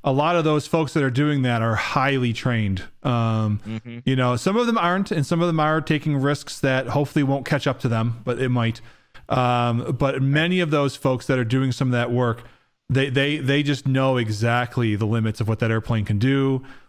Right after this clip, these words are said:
Speaker 1: Um, they're constantly, you know, butting right next to it. So where, you know,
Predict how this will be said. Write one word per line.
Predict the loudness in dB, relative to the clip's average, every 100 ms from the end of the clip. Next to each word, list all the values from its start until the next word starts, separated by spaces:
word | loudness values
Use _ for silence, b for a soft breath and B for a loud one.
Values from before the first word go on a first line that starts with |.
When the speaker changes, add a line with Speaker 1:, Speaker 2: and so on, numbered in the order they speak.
| _
Speaker 1:
Um, | -2 0 2 0 0
they're | 0
constantly, | -2 -2 0 0 -2 -2 0 0 0 -2 -4 b b -2
you | 0
know, | 0
butting | 2 2 2 -2 -2
right | 0 0 2
next | 0 0
to | 0
it. | 0
So | 0 2
where, | 2 2
you | 0
know, | 0